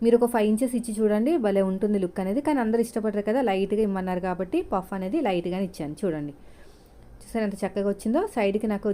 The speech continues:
జాయింట్లు పడతాయి, నేనైతే జాయింట్లు వేసేస్తాను. మెయిన్ మెయిన్ టాపిక్ మీద వీడియో పోస్ట్ చేశానండి. సైడ్ జాయింట్లు, హ్యాండ్ జాయింట్ అవన్నీ కూడా నేను తెలిసింది కదా, ప్రతిసారి పోస్ట్ చేస్తూనే ఉంటాను. కాబట్టి నేను మెయిన్ మెయిన్ ఎక్కడైతే ఇంపార్టెంటో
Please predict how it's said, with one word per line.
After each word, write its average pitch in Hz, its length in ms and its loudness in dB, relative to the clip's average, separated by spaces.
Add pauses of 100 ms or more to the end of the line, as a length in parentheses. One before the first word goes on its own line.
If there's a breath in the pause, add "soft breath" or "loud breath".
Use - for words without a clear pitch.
జాయింట్లు 180 380 -2
పడతాయి, 180 380 0 (520 loud breath)
నేనైతే 196 380 -2
జాయింట్లు 180 360 0
వేసేస్తాను. 180 440 -2 (120)
మెయిన్ 226 260 4
మెయిన్ 240 240 4
టాపిక్ 214 380 2
మీద 214 120 2 (160)
వీడియో 208 280 2
పోస్ట్ 196 220 0
చేశానండి. 185 480 -2
సైడ్ 185 280 0
జాయింట్లు, 185 300 -2 (120)
హ్యాండ్ 175 300 -2
జాయింట్ 190 280 -2
అవన్నీ 185 300 0
కూడా 220 120 0 (100)
నేను 185 140 0 (380 loud breath)
తెలిసింది 220 420 2
కదా, 226 120 4 (100)
ప్రతిసారి 196 640 0
పోస్ట్ 185 240 -2
చేస్తూనే 190 320 -6 (100)
ఉంటాను. 180 320 0 (2250 loud breath)
కాబట్టి 220 320 2
నేను 226 180 6
మెయిన్ 208 240 4
మెయిన్ 214 180 4 (120)
ఎక్కడైతే 208 420 2
ఇంపార్టెంటో 202 500 2